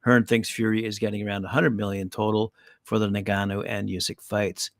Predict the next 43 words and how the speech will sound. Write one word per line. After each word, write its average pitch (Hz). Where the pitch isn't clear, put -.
and 107
the 101
smaller 117
number 98
going 98
for -
the 95
event 98
against 95
ex-U 101
F 90
C 92
fighter. 92
Uh, 104
Fury's 120
promoter, 120
Bob 107
Arum, 139
said 107
in 107
an 101
interview 123
that 120
Tyson 110
would 139
be 104
getting 101
in 143
excess 101
of 98
one 107
hundred 101
million 98
for -
the 98
Usyk 113
fight 104
in 98
December. 113
Next 117
thing 98
you 95
know, 110